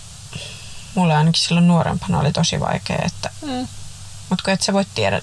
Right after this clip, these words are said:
Speaker 1: tietää, mitä se ihminen käy läpi, ja se vaan purkaa sen suhun. Vaikka
Speaker 2: Niin.
Speaker 1: se on väärin, mutta
Speaker 2: Niin,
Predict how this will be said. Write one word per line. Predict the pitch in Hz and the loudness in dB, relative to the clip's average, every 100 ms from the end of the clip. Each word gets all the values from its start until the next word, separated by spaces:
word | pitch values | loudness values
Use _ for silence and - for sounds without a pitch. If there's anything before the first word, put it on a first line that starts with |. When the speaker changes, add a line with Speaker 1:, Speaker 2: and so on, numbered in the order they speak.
| - | 0
Speaker 1:
tietää, | 147 - 127 | 2 4 2
mitä | 147 | 2
se | 175 - | 2 2
ihminen | 185 190 190 | 4 4 4
käy | 190 196 | 4 2
läpi, | 185 185 196 | 2 2 0
ja | |
se | 196 190 | 2 2
vaan | 214 | 2
purkaa | 202 175 170 - 180 | 2 0 2 0 2
sen | - 190 | 2 -2
suhun. | - 202 196 - | -2 -4 -6 0
Vaikka | 185 | 2
Speaker 2:
Niin. | 330 | 4
Speaker 1:
se | 269 | 2
on | 233 | 4
väärin, | 190 165 151 104 | 6 6 6 4
mutta | 190 190 - 196 - - - - - - - - - | 2 2 -2 -4 -6 -12 -6 -4 -4 -6 -10 -14 -4
Speaker 2:
Niin, | 247 240 214 | 0 2 2